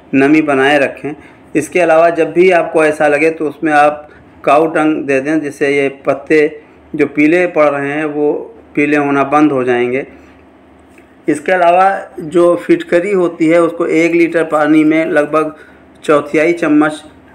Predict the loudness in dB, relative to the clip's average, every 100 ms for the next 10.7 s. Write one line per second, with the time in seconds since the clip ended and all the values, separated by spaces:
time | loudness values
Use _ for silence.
0 | -20 -20 -20 -20 -14 -4 0 2 0 0
1 | 0 -2 -2 0 0 -4 -12 -20 -10 -8
2 | -4 0 2 0 -4 -10 -8 -6 0 2
3 | 2 -2 -12 -20 -4 2 4 4 4 2
4 | 2 0 0 0 -2 -2 -4 0 0 -2
5 | -4 -2 0 2 0 0 -2 -4 -12 -6
6 | -4 -2 -2 0 0 0 -2 -2 2 2
7 | 0 -4 -8 -6 -4 -2 -2 -4 0 0
8 | 0 -2 -2 -2 -4 -2 -2 2 2 0
9 | -2 -2 -2 -2 -2 -4 -2 -2 -2 -6
10 | -20 -20 -12 0 4 4 2